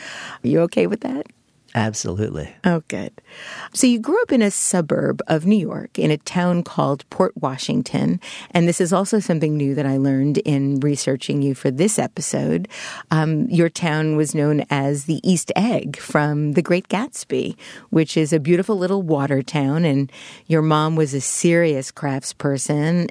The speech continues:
Speaker 1: and a potter. She, I think, gave you a little old wooden set of paints, which was your grandfather's, or maybe you found it in your attic. Um, and that's when you first fell in love with painting. So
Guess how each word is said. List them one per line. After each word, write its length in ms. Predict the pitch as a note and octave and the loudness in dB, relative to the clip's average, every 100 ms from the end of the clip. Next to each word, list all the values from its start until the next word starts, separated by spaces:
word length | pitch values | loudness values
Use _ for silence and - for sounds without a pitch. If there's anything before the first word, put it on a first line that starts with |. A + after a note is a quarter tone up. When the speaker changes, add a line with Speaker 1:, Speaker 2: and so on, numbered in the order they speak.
| - | 0
Speaker 1:
and 320 | D3 D3 D3 | 0 2 0
a 80 | D3 | -2
potter. 720 | - - D3+ D3+ D3+ F#3+ A3+ - - - - - _ - | -6 -8 -4 0 0 0 -2 -8 -20 -20 -20 -20 _ -6
She, 400 | - G3+ E3+ - | 0 2 2 0
I 100 | F#3 | -2
think, 260 | - A4+ - - | 0 -4 -4 0
gave 480 | E3+ F3 A#3 A3 D#3 | 2 4 2 2 2
you 500 | D3+ C#3 C#3 C#3+ - | 2 2 0 0 0
a 100 | E3 | 2
little 380 | D#3+ G3 F#3+ - | 2 2 0 0
old 340 | D#3+ F3 F#3 | 0 0 -2
wooden 460 | E3+ E3 D#3+ E3+ E3 | 0 2 2 0 0
set 560 | - - E3+ D3+ D3+ - | -2 -2 0 0 -2 -4
of 320 | C#3+ C#3 - - | -4 -4 -8 -14
paints, 540 | - A#3+ A#3 - - - | -2 2 2 0 -10 -8
which 240 | D3 - | -8 -2
was 200 | D3+ C#3 | -2 -2
your 80 | C3+ | -4
grandfather's, 960 | D3 D3+ G#3+ A#3 - - - - - - | 0 2 2 2 -2 -6 -6 -6 -2 0
or 80 | |
maybe 220 | D#3+ D#3+ E3 | 2 0 -2
you 100 | D#3+ | -2
found 480 | - D3 D3+ E3+ | -2 0 2 2
it 100 | C#3+ | 2
in 120 | D3+ D3 | 0 0
your 240 | C#3 C#3 - - - - | 0 -2 -6 -20 -20 -6
attic. 580 | C#3+ C#3+ D3+ - - - - - - - | -2 0 0 -2 -8 -14 -18 -18 -18 -2
Um, 120 | E3+ F3 | 2 4
and 100 | F3 | 2
that's 200 | G3 C4+ | 2 0
when 80 | |
you 100 | B3 | 0
first 280 | B3 A#3 A3+ | 2 0 0
fell 180 | A#3 A3 | 0 2
in 100 | A3 | 4
love 140 | G#3+ | 2
with 140 | A3 G#3+ | 0 -2
painting. 640 | - C4 C4+ G3+ - - - - - | 0 2 2 -2 -4 -6 -12 -20 -6
So 320 | - A3+ | 2 2